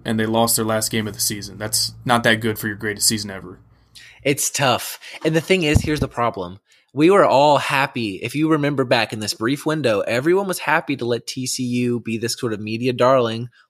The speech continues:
Speaker 2: We were all on board with it. We even played along a little. It was nasty, but some people did.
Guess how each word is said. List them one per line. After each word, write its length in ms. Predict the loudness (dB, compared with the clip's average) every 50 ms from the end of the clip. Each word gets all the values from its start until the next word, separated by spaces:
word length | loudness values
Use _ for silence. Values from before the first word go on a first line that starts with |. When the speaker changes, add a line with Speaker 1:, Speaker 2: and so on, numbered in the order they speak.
| -2
Speaker 2:
We 80 | 4 6
were 80 | 8
all 160 | 8 8 8 6
on 160 | 4 4 4
board 240 | 4 4 4 4 2
with 120 | 2 2
it. 120 | 4 2
We 100 | 4 2
even 180 | 2 2 0 2
played 200 | 4 4 6 6
along 320 | 6 4 4 4 2 2
a 40 | 2
little. 300 | 2 2 2 2 0 -2 -2
It 120 | 0 0
was 180 | 0 -2 -2 -4
nasty, 480 | -2 0 0 0 -2 -4 -6 -10 -12 -12
but 200 | -12 -10 -8 -4
some 180 | -2 -2 -2
people 240 | 0 -2 -2 -2 -2
did. 380 | -2 0 0 0 0 -4 _